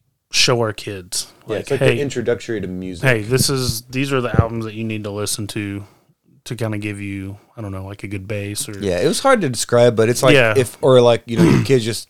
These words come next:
Speaker 2: needs an intro to music.
Speaker 1: Like, here's what got dad into music.
Speaker 2: Yeah, or this is like, now that I'm thirty-four and, I don't know, you thirty-six, thirty-seven, it'd be like, this is what I would consider, like, good albums to get you started on.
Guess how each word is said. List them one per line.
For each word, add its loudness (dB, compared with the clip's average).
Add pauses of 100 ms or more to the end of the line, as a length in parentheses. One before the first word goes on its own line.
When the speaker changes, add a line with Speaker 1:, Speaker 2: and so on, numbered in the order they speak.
Speaker 2:
needs -6
an 0
intro -2
to -4
music. -2
Speaker 1:
Like, -14
here's 2
what -2 (380)
got -4
dad -6
into -14
music. -16
Speaker 2:
Yeah, 6
or 6
this 4
is 2
like, 4
now 4
that 2
I'm 2
thirty-four 2
and, -4
I 2
don't 0
know, -2
you -4
thirty-six, -4
thirty-seven, 0 (380)
it'd 0
be 8
like, 6 (580)
this 0
is -2
what 2
I 4
would -2
consider, -4
like, -4 (720)
good 0
albums -6
to -12
get -14
you -10
started -8
on. -14